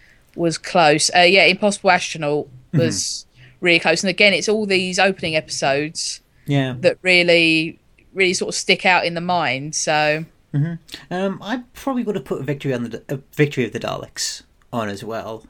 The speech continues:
Speaker 2: Um, because, I mean, it's, it's,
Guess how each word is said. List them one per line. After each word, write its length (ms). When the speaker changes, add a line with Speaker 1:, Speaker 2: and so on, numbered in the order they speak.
Speaker 2:
Um, 680
because, 300
I 80
mean, 200
it's, 260
it's, 440